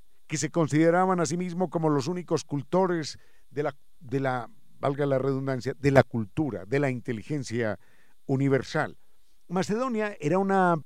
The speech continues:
provincia, eh, marginal, es un estado montañoso que no tenía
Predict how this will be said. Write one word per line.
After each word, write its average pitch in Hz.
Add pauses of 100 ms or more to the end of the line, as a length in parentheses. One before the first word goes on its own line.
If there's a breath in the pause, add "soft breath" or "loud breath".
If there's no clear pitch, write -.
(140)
provincia, 185 (440 soft breath)
eh, 135
marginal, 151 (720)
es 131
un 190
estado 170
montañoso 143
que -
no 113
tenía 143